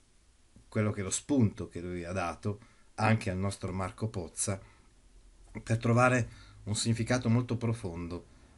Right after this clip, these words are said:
alla, all'avventura sportiva, eh,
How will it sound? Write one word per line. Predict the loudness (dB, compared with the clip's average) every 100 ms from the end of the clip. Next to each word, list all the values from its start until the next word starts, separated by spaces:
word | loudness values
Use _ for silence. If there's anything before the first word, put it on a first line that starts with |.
| -12
alla, | -2 2 2 0 -4 -8 -16 -20 -20 -20 -20 -20 -20 -10
all'avventura | -4 -2 -2 0 2 0
sportiva, | 0 -4 -4 -8 -6 -6 -8 -16 -20 -20 -20 -6
eh, | -2 0 -2